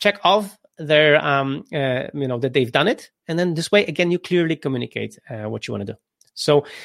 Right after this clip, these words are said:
there are several ways, uh, to do it. Uh, and as you can see, it's like,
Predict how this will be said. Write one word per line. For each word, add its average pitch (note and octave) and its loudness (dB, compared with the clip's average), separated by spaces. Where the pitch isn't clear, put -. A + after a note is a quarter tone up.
there D#3+ 6
are D3 4
several A3+ 4
ways, G#3 2
uh, E3+ 4
to F3 -2
do F#3+ 4
it. B3 0
Uh, D3 0
and E3 0
as D#3 -2
you F3 -4
can F3+ 0
see, G3 0
it's - -6
like, D#3 -4